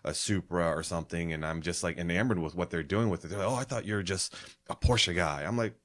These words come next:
"No, I'm a car guy. I love everything." And I encourage, you know, people in the club to talk to the, the person that's got the modified Subi, because I bet you that conversation will lead into a, "This is what I have now.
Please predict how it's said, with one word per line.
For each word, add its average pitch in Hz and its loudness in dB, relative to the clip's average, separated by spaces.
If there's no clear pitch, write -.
"No, 101 -2
I'm 90 -2
a 73 -6
car 143 12
guy. 80 6
I 85 6
love 98 2
everything." 90 0
And 107 4
I 127 6
encourage, 147 0
you 113 0
know, 104 4
people 117 0
in 101 0
the 98 0
club 107 4
to 101 2
talk 101 -4
to 104 2
the, 87 0
the 92 -4
person 95 -4
that's 85 -4
got 85 -2
the 85 -4
modified 90 0
Subi, 90 -2
because 90 -4
I 107 2
bet 139 2
you 120 4
that 110 0
conversation 123 0
will 104 6
lead 110 6
into 104 4
a, 95 4
"This 104 2
is 120 2
what 113 6
I 107 6
have 92 4
now. 139 4